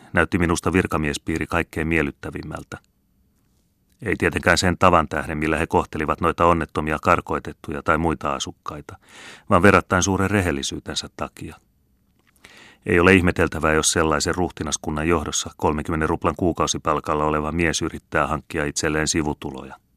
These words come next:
Ennen muinoin oli tämä yleistä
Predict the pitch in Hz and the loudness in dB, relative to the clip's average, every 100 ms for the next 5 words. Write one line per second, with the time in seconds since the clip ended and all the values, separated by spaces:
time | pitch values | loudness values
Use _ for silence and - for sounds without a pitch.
0 | _ _ _ _ _ _ _ _ _ _ | _ _ _ _ _ _ _ _ _ _
1 | - 78 78 80 76 76 76 76 82 80 | -6 -2 0 0 0 0 -2 -2 -2 2
2 | 82 82 76 - - | 4 4 2 0 -8